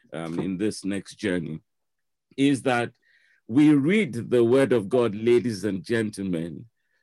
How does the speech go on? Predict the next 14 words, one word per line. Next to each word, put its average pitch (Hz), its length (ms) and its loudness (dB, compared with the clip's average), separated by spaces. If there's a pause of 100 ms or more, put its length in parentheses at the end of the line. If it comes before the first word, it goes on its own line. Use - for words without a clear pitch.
(280)
so 156 400 2
that 117 420 -2
we 107 240 -2
can 117 420 -4
become 131 840 -2 (140)
like 87 600 -8
God. 71 540 -8 (1160)
We 151 360 4
often, 190 640 2 (220)
you 135 120 2
know, 151 260 4
a 139 100 8
lot 143 560 4 (140)
of 113 320 -4